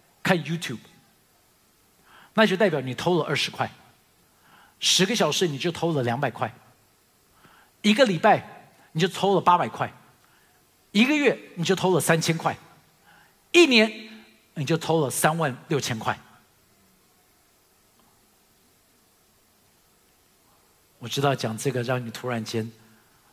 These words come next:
发现，等一下我们都需要认罪了哈。然后第九是讲到谎言。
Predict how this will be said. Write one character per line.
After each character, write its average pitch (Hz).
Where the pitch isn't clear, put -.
发 123
现， 117
等 113
一 110
下 127
我 110
们 98
都 117
需 110
要 117
认 110
罪 98
了 76
哈。 90
然 135
后 143
第 170
九 113
是 -
讲 98
到 104
谎 135
言。 85